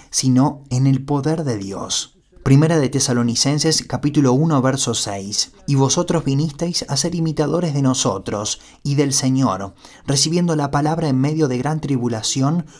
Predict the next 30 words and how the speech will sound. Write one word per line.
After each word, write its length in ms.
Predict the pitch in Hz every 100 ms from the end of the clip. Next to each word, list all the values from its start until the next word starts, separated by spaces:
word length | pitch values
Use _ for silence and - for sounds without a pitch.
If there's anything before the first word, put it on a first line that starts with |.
| -
con 240 | - 156 143
gozo 320 | 170 175 165
del 120 | 135
Espíritu 480 | 123 - 165 139 131
Santo, 640 | 120 104 101 98 104 104 - - - -
de 80 | 107
tal 180 | 127 135
manera 400 | 120 123 139 135
que 80 |
habéis 280 | 110 120 135
sido 200 | 151 143
ejemplo 600 | 117 - 143 151 165 165 - - -
a 240 | 143 139
todos 480 | 160 170 170 185 -
los 160 | 131 120
de 80 | 123
Macedonia 640 | 123 - 127 139 165 160
y 80 | 123
de 80 | 113
Acaya 640 | 107 147 120 - 107 101 _ _
que 120 | 151
han 160 | 147 170
creído". 680 | 170 127 101 95 98 101 - - -
Qué 120 | 151
gozo 320 | 175 190 160
ver 140 | 156 180
el 120 | 151
poder 360 | 139 135 170
del 160 | 170 131
Evangelio, 880 | 117 110 107 101 92 95 98 98